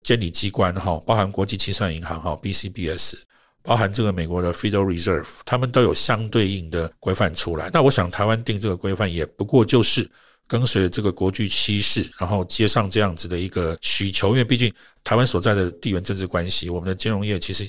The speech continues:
大家也知道都是变成国际骇客的对象嘛。好，所以想象一下我们过去金管会所公布的一些国内金融业的治安事件，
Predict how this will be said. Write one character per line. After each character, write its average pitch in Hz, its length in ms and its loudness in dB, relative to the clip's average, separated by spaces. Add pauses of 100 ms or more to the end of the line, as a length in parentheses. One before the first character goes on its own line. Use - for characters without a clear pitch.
(120)
大 107 120 0
家 113 60 2
也 92 80 0
知 92 120 -2
道 98 80 2
都 101 100 -2
是 98 140 -2
变 - 160 -2
成 - 200 -4
国 98 160 -2
际 - 140 0
骇 98 100 4
客 92 120 0
的 90 60 2
对 92 140 0
象 82 220 0
嘛。 76 140 -6 (420)
好， 101 80 2
所 143 200 4
以 107 180 2 (160)
想 - 180 0
象 135 220 4
一 - 20 2
下 123 180 4
我 101 60 4
们 92 160 -2
过 110 180 2
去 98 300 -4 (100)
金 - 120 -2
管 95 100 0
会 95 300 0
所 - 240 -2
公 107 180 -4
布 110 120 -4
的 95 100 -2
一 98 100 -2
些 98 200 0
国 92 180 -6
内 101 100 -2
金 92 160 -2
融 98 160 -2
业 98 120 -4
的 90 100 -4
治 101 160 -2
安 95 120 2
事 92 200 0
件， 85 180 -2